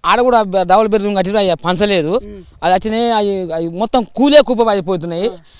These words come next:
Speaker 1: ఆడ ఆ టీఆర్ఎస్ ప్రభుత్వం ఎందుకు ఇన్ని, ఎన్ని రోజులు మనకు
Speaker 2: ఆ.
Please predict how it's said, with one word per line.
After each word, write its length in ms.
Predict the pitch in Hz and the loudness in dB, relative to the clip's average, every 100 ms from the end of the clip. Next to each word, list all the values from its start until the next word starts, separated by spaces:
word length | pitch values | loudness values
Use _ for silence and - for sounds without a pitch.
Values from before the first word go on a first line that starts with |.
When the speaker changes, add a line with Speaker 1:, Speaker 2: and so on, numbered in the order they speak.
| - | 2
Speaker 1:
ఆడ 160 | 180 190 | 4 4
ఆ 240 | 190 185 | 2 2
టీఆర్ఎస్ 480 | 180 214 247 233 220 | -2 2 2 2 0
ప్రభుత్వం 500 | 214 190 202 196 196 | -2 2 0 0 -2
ఎందుకు 300 | 185 247 226 | 0 -2 -2
ఇన్ని, 280 | 233 208 202 | -2 0 0
ఎన్ని 180 | 208 214 | 2 2
రోజులు 260 | 226 202 | 2 0
మనకు 340 | 196 196 185 233 - _ 190 | -4 -6 -8 -12 -14 _ -20
Speaker 2:
ఆ. 160 | 180 | -20